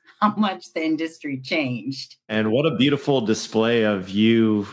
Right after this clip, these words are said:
Speaker 2: really being true to your values, because while I'm sure your career was important to you, your family was even more important to you. So I love that you honored that value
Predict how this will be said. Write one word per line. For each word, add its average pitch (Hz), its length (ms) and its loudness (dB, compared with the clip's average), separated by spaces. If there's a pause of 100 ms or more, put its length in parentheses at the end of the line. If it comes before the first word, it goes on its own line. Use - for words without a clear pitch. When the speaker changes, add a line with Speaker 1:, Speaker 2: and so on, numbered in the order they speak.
Speaker 2:
really 113 300 2
being 107 200 2
true 113 200 0
to 107 80 2
your 101 120 2
values, 90 540 -2
because 101 320 -4
while 95 380 0
I'm 98 160 -2
sure 110 260 2
your 104 180 2
career 107 380 2
was 101 180 0
important 101 360 2
to 98 80 0
you, 101 80 2
your 95 160 0
family 107 420 0
was 95 160 -2
even 95 200 -2
more 92 260 0
important 85 400 -4
to 92 100 -6
you. 85 140 -6
So - 180 -4
I 92 60 2
love 107 380 2
that 104 100 2
you 95 200 -6
honored 98 340 0
that 90 200 -2
value 92 540 -2